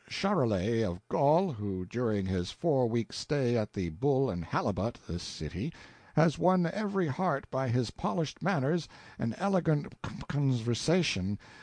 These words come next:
will pull out today for home. Give us another call, Charlie.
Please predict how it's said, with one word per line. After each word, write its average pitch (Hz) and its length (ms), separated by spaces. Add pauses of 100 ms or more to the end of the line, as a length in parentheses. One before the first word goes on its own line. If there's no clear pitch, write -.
(220)
will 120 480
pull 214 400
out 104 300
today 95 400
for 117 260
home. 71 400 (500)
Give 202 160
us 175 140
another 160 300
call, 85 460
Charlie. 110 580